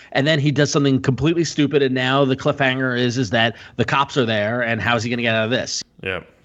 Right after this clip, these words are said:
Speaker 2: Without going to the next level, which is killing someone who doesn't deserve it.
Speaker 1: Right.
Speaker 2: You know, he's gonna have to shoot
Speaker 1: Um,
Speaker 2: the cop. There's no way around it.
Speaker 1: And, and I just think that the way Brubaker's telling the story, you know, from the, the narrative kind of standpoint, you know, the kind of the first, per-, like, he,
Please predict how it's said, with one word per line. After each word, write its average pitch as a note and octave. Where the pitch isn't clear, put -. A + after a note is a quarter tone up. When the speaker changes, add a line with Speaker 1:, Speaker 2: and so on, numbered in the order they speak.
Speaker 2:
Without D3+
going C#3
to C3+
the B2
next B2
level, C3+
which A2
is F#2+
killing A2
someone G#2
who G#2
doesn't G2+
deserve G2
it. -
Speaker 1:
Right. B2
Speaker 2:
You F#2
know, F2+
he's G#2+
gonna G#2
have A2
to B2
shoot C3
Speaker 1:
Um, B2+
Speaker 2:
the A2
cop. -
There's F2+
no F#2+
way F#2
around F#2
it. -
Speaker 1:
And, D3
and D3+
I D3
just D#3
think E3
that C#3
the C#3
way C#3
Brubaker's C3
telling C3
the A2
story, C3
you A#2
know, A2+
from A2+
the, A2
the G#2+
narrative A2+
kind A#2
of A2
standpoint, A2
you A2
know, G#2+
the G#2
kind A2+
of G#2+
the -
first, A2+
per-, G#2
like, G#2+
he, A#2